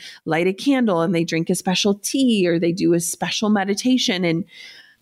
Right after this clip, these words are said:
it did not unfold that way for me at all. And I know that those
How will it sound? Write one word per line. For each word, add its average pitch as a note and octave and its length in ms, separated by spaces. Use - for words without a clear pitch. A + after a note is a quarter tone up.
it A#3 160
did C#4+ 160
not G3+ 400
unfold G3 440
that E3 140
way D#3 140
for F#3 160
me E3 160
at D#3+ 80
all. C#3 260
And G3 140
I G#3 80
know G#3 300
that A#3 180
those F#3 380